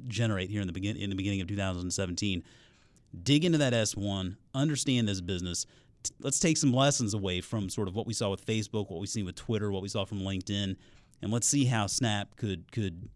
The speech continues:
the challenges they may face, the opportunities they may have. Um, I, I think generally speaking, though, at twenty-five billion dollars, that's assuming a lot of success that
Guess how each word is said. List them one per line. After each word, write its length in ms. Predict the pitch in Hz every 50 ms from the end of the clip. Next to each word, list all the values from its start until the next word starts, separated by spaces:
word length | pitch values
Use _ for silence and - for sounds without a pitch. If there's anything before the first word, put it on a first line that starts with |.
| - - - - _ _ _ - - - -
the 80 | 107
challenges 460 | - - 160 147 156 170 170 151 143 135
they 140 | 151 151
may 160 | 147 139 135 127
face, 260 | - 139 131 123 120
the 140 | - 110 101
opportunities 640 | 101 - - 101 - 131 123 117 110 110 101 98
they 120 | 110 107
may 160 | 107 104 101 95
have. 420 | 87 98 95 90 87 87 85 - - - - - _ _ -
Um, 280 | - 92 87 85 85 85
I, 140 | 90 110 - -
I 120 | 110 120
think 200 | 113 - 120 104
generally 400 | 87 95 113 113 113 113 107 104
speaking, 320 | 98 - - 107 95 98 101
though, 120 | 92 82
at 60 | 78
twenty-five 540 | - - 120 120 120 110 - 110 98 95 98
billion 240 | 104 98 95 92 92
dollars, 320 | 95 92 95 92 90 - - - - - -
that's 180 | 143 139 -
assuming 340 | 120 - - 143 120 110 95
a 80 | 87 85
lot 360 | 87 90 101 107 113 120 120
of 80 | 107
success 600 | - - 98 - - - 113 98 92 87 - - - - - - - - - 95
that 360 | 90 98 95 92 90 85